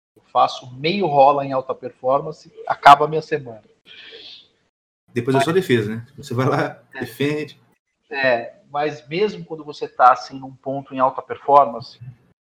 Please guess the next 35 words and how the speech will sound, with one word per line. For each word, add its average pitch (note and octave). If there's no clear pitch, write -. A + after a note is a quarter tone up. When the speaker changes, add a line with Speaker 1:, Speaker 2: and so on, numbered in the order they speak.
Speaker 1:
que -
você B2
faz B2+
vários, C#3+
vários, B2
vários B2+
combates C3+
non-stop, B2
né? G2+
Pá, A#2
Speaker 2:
Uhum. B2
Speaker 1:
pá, B2
pá, B2
pá, -
pá, -
ali C3
non-stop, B2+
você C3+
vai B2
no, C3
no, B2+
no B2
limite B2
da C#3
sua B2+
força A#2+
física. D3
É, A#2+
o C#3+
a-, D#3
o D#3
atleta F3+
de D#3
alta D3
performance -